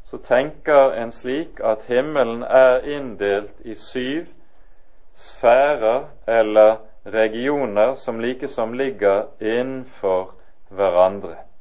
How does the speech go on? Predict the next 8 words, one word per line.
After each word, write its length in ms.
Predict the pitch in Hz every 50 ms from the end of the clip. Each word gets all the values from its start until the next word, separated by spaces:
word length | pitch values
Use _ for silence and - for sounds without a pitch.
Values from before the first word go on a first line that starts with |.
| - - - - - - - - - - - - - - - - - - - - -
Og 180 | - 104 107 107
Guds 340 | 139 151 151 147 147 - -
trone, 560 | - - 135 135 147 156 151 131 123 139 160 - - - - - - - - - - - - - - - - - - -
der 340 | - 127 127 127 127 131 131 131 - - - - - - -
det 160 | 107 110 120 123
aller 400 | - 147 143 139 131 120 113 110
helligste 720 | 107 110 110 117 123 131 143 135 - - - - - 104
er, 300 | 95 - 104 107 110 139